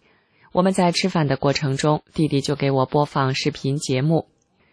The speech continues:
当时放的是新唐人电视台细雨人生栏目中见证大法的神奇故事，讲述的是一些因为修炼法轮功而病好了的事例。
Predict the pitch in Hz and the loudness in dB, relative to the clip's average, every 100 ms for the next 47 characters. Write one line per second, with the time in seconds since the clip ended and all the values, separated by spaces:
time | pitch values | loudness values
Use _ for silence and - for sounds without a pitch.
0 | - 233 226 170 165 160 139 143 143 143 | -4 -2 0 -2 0 0 0 0 -2 -2
1 | - 160 147 139 139 156 139 - 143 - | -2 -2 -2 0 0 0 -2 -2 -4 -4
2 | 135 127 - - 165 139 135 135 156 190 | -4 -4 -4 -4 -2 0 0 0 0 -2
3 | 196 156 131 147 131 151 143 _ _ - | 0 0 0 0 0 -2 -2 _ _ -2
4 | 214 147 151 135 139 147 135 131 127 139 | 0 0 0 -2 -2 -4 -4 -4 -2 -2
5 | - 135 170 - 131 127 - 135 - 147 | 0 0 0 -2 -4 -4 -2 -2 0 0
6 | - _ _ _ _ - 185 185 185 165 | 0 _ _ _ _ -2 0 2 2 2
7 | 156 160 143 - 151 147 156 151 143 139 | 2 2 0 0 0 2 2 2 2 0
8 | 165 147 135 - 131 143 - 196 - 139 | 0 0 0 0 0 0 0 -2 -2 -2
9 | 131 - 139 135 - 127 123 139 135 151 | -2 0 -2 -2 -2 -2 0 -2 0 0
10 | 135 156 | 0 -2